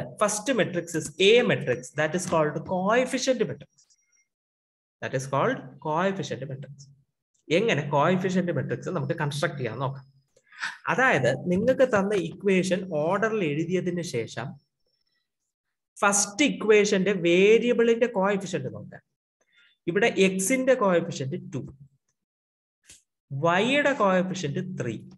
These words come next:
ഇസഡോ പിന്നെ വേറെ variable ഒന്നും ഇല്ല. അപ്പൊ കഴിഞ്ഞു, കോഎഫിഷ്യന്റ് കഴിഞ്ഞു. അപ്പൊ ആദ്യത്തെ equation നോക്കുക, അവിടെയുള്ള വേരിയബിൾസിന്റെ കോഎഫിഷ്യന്റ് റോ പോലെ എടുത്തെഴുതുക.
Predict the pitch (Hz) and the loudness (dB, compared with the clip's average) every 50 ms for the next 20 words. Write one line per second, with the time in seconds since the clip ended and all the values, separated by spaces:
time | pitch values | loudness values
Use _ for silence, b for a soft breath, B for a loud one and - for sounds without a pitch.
0 | _ _ _ _ _ _ _ _ _ _ _ _ _ _ _ _ _ _ _ _ | _ _ _ _ _ _ _ _ _ _ _ _ _ _ _ _ _ _ _ _
1 | _ _ _ - 165 175 175 156 202 208 190 156 165 156 160 175 190 220 226 175 | _ _ _ -8 -4 -2 0 2 4 4 4 4 2 0 0 -2 0 0 2 2
2 | 170 175 196 196 175 165 160 175 175 185 165 165 165 147 151 156 151 135 120 117 | 2 2 2 2 0 -2 -2 -2 -2 -2 -2 -2 -2 -2 -4 -6 -8 -8 -10 -10
3 | 120 110 110 - - - _ _ _ _ _ _ _ _ _ _ _ _ _ _ | -10 -10 -10 -10 -12 -16 _ _ _ _ _ _ _ _ _ _ _ _ _ _
4 | - 131 135 143 143 143 131 - - - 147 143 143 139 143 120 123 - - 135 | -10 -6 -2 0 0 0 0 -2 -2 -2 0 0 0 -2 -4 -6 -6 -8 -6 -6
5 | 123 110 104 107 131 - - - _ _ _ _ - _ _ _ _ _ _ _ | -6 -8 -8 -10 -12 -16 -20 -20 _ _ _ _ -20 _ _ _ _ _ _ _
6 | _ b b b b b _ - 147 143 139 143 131 127 131 147 170 165 196 202 | _ b b b b b _ -6 -6 -6 -4 -4 -4 -2 0 0 0 0 0 0
7 | 202 202 170 - 185 156 156 151 - 175 160 147 143 123 - - 143 143 170 185 | 2 0 -2 -2 -2 -4 -4 -2 -2 -4 -6 -4 -6 -8 -8 -6 -6 -6 -6 -6
8 | - - - - _ _ _ _ _ _ _ _ _ _ _ _ _ _ _ - | -10 -14 -20 -20 _ _ _ _ _ _ _ _ _ _ _ _ _ _ _ -2
9 | 120 123 135 139 180 185 226 208 190 190 190 165 156 151 156 165 165 160 151 135 | -2 0 0 0 2 2 4 4 4 2 2 2 0 0 0 -2 -4 -4 -4 -4
10 | 151 147 165 156 139 123 123 131 139 135 143 139 - 139 131 131 147 190 233 - | -4 -4 -4 -4 -4 -4 -2 -2 -2 -4 -4 -6 -6 -4 -2 0 0 -2 -2 -2
11 | - - 139 143 143 147 160 165 190 220 233 190 160 135 131 120 143 156 143 - | -6 -4 -4 -2 0 0 2 4 4 4 4 4 2 0 0 0 -2 -4 -6 -8
12 | - 139 131 127 120 - 110 107 107 - - - | -8 -6 -4 -4 -4 -6 -6 -8 -8 -12 -16 -20